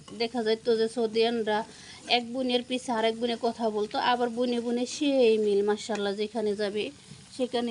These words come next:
অনেক মিল মহব্বত। তো এই জন্যে আমি বলতেছি যে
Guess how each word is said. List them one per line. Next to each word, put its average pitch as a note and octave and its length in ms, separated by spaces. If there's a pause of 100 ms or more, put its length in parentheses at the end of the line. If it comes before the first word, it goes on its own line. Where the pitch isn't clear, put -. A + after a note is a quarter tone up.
অনেক A3 300
মিল A3 320
মহব্বত। G#3+ 500 (1500)
তো - 80
এই C4+ 160
জন্যে C#4+ 280
আমি C#4 240
বলতেছি C#4 600 (160)
যে A#3+ 220